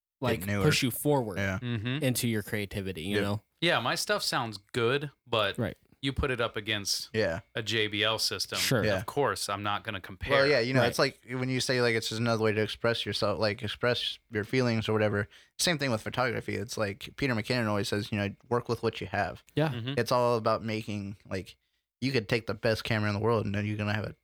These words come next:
Speaker 2: really shitty picture.
Speaker 1: Right.
Speaker 3: Yep.
Speaker 2: But you can take a crappy picture or take,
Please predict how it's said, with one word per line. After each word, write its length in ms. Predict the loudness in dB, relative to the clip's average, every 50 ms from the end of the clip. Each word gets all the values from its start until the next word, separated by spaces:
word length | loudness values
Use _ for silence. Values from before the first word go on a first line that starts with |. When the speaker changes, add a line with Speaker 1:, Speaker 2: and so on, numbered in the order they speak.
| _ -10 -6
Speaker 2:
really 220 | -4 -4 -2 -2
shitty 380 | -2 -2 0 0 0 -2 -2 -2
picture. 340 | -2 -2 -2 -2 -4 -6 -6 -8 -8 _ 0
Speaker 1:
Right. 240 | 0 2 0 0 -4 _ _ _ _ -4
Speaker 3:
Yep. 120 | 0 0
Speaker 2:
But 80 | 2 2
you 80 | 2
can 120 | 0 0 0
take 180 | 0 0 0
a 40 | -2
crappy 320 | -2 0 0 0 0 -2 -4
picture 460 | -2 -2 -2 -2 -2 -4 -4 -4 -4 -2
or 120 | -2 -2
take, 280 | -2 0 -2 -2 -2 -4